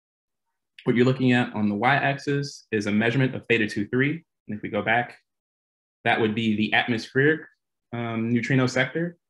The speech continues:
It turns out that accelerator-based experiments have access to both the atmospheric neutrino matrix or the angle and the reactor,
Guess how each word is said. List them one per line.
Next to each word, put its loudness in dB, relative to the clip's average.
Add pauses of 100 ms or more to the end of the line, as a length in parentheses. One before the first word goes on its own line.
It -8
turns 2
out 2
that 2
accelerator-based 2
experiments -4
have 0
access -2
to -12
both -2
the 0
atmospheric 0 (220)
neutrino 0
matrix -2
or -2
the -2
angle -4 (280)
and 2
the 4
reactor, 0